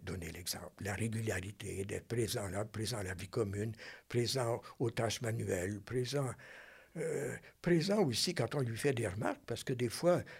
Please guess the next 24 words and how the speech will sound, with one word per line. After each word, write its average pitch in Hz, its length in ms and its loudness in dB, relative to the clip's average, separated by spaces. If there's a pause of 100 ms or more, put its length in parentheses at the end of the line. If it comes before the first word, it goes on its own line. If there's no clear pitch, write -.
l'abbé 131 240 2
n'est 196 60 4
pas 110 140 -4
parfait, 135 640 2
hein. - 160 -10 (260)
Il, 139 460 -4
mettons 120 400 2
qu'il 123 160 2
a 120 40 10
oublié 120 380 6
un 110 140 4
geste 117 440 4
dans 113 120 2
la 101 140 4
liturgie, 107 800 -2
ou 104 280 -6
peu - 160 -12
importe, - 420 0 (360)
alors 113 260 -4
que - 80 0
le 127 60 0
cérémoniaire 120 760 0
vienne 110 300 -2
de, 98 100 -2